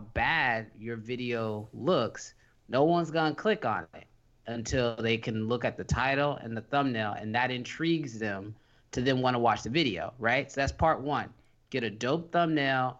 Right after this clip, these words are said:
and a good title that's gonna intrigue them to wanna click. Step two is it's about what you're talking about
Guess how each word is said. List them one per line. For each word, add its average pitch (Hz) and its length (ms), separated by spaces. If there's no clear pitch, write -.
and 110 120
a 104 40
good 120 400
title 135 400
that's 110 180
gonna 117 160
intrigue 139 420
them 131 160
to 123 60
wanna 113 260
click. - 440
Step 127 440
two 147 480
is 135 180
it's 135 140
about 135 600
what 143 280
you're 120 100
talking 165 640
about 208 460